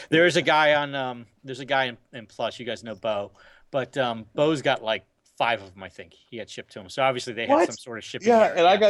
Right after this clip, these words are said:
Speaker 2: got zero.
Speaker 1: Yeah, you're gonna have to contact some people. Um,
Speaker 2: Yeah.
Speaker 1: speaking of, real quick, to sidetrack something that we don't have written down in our podcast agenda, 'cause I know that Matt loves this, but you're talking about sound checks and how if you look into Tour Central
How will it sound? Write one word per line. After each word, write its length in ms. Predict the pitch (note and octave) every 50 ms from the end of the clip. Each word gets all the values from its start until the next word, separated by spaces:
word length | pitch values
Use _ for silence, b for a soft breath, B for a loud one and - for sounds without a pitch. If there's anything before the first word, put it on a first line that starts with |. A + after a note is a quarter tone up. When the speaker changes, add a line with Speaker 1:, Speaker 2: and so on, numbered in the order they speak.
| G3
Speaker 2:
got 80 | F3+ D#3+
zero. 840 | D#3 D#3 E3 G3 A3+ B3+ A#3+ G3 D3 B2 A#2+ A2+ G#2+ G#2 G#2+ C#3 - _ _ _ _ _ _ _ _ -
Speaker 1:
Yeah, 160 | C3+ C3 A#2+
you're 100 | A#2 B2+
gonna 120 | D3 G3+ G#3+
have 100 | F#3 -
to 80 | E3
contact 420 | - - C#3+ C#3+ C3+ - B2 G2 -
some 120 | - A2
people. 320 | - - F#2+ - F#2+ F#2 - B B B B B -
Um, 200 | F#3+ F3 D#3+ C3+
Speaker 2:
Yeah. 60 | A#2
Speaker 1:
speaking 360 | G#2 - - B3 A#3+ B3 A3
of, 160 | G3+ F3+ B2
real 180 | C#3+ D#3+ E3+ D#3+
quick, 320 | - - - D#3+ - - -
to 200 | - C#3 B2+ A#2
sidetrack 720 | - - - D3 C3 C3+ C3 - - C3 A2+ - - _
something 320 | - - C3+ - - A#2+
that 160 | A2 A#2+ - -
we 120 | A#2+ A#2
don't 200 | A#2 C3+ B2 - -
have 180 | B2+ C3 G#2+
written 240 | A2 B2 B2 B2 A#2+
down 400 | G#2+ A#2 A2+ A2+ A#2 A#2+ C3 C3 - _ _ _ -
in 100 | C#3 A#2+
our 120 | G#2+ G#2+
podcast 500 | - - A#2+ A#2+ A2 - - A#2+ - -
agenda, 340 | - G2 - A#2 A2 A#2 C3
'cause 160 | C3 - -
I 80 | A#2 A2+
know 200 | A2 A2 A2+ A2
that 180 | G#2 G#2 - A#2+
Matt 200 | A2 A2 A2 -
loves 280 | G2+ G#2 G#2 G#2 -
this, 320 | - C#3 C#3 C3 - - B B B B B B B B B _
but 220 | F3 E3 C#3+ - -
you're 140 | F3+ D#3 D3
talking 340 | C#3 - F#3 F3+ D#3+ - D#3+
about 340 | D3+ C3+ D3 C#3 C#3 - -
sound 360 | - - - D#3+ D#3+ E3 C#3+
checks 380 | - - C#3 B2 - - - -
and 100 | B2+ G#2+
how 360 | B2 C3+ B2 B2 A#2+ A2+ - B B B B _ _
if 200 | - D#3 - -
you 80 | D#3 D3
look 260 | C#3+ F#3+ G#3 G3 -
into 300 | G3 F#3+ E3 - - D3
Tour 300 | - - - E3 E3 D#3
Central 600 | - - - D#3 D3 C#3+ - - F#3 F#3 F#3+ F3+